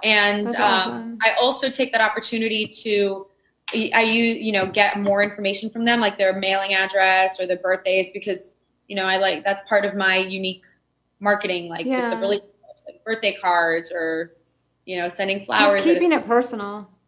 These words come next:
Speaker 2: is what you're
Speaker 1: Keeping it
Speaker 2: doing.
Speaker 1: personal. So, um,
Speaker 2: Because it is personal.
Speaker 1: so that's what we'll do. We'll build the search together and go over collections, and then,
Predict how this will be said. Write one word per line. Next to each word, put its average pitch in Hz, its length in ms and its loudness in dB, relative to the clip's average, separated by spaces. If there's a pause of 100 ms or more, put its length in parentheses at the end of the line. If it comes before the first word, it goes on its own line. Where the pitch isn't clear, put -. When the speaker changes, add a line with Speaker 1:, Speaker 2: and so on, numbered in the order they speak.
Speaker 2:
is 214 160 -14
what 220 80 -8
you're - 80 -2
Speaker 1:
Keeping 262 180 0
it - 40 -2
Speaker 2:
doing. 208 100 -8
Speaker 1:
personal. 208 260 -8 (380)
So, 233 380 4
um, 208 360 4
Speaker 2:
Because 233 180 2
it 247 80 2
is 269 120 0
personal. - 420 -10
Speaker 1:
so 269 60 2
that's 277 260 2
what 277 100 2
we'll 277 140 2
do. 269 160 2
We'll 208 160 4
build 226 200 0
the 226 40 -6
search 233 320 0
together 202 300 2
and 185 120 0
go 202 200 4
over 196 160 0
collections, 240 720 -2
and 208 100 -4
then, 190 320 0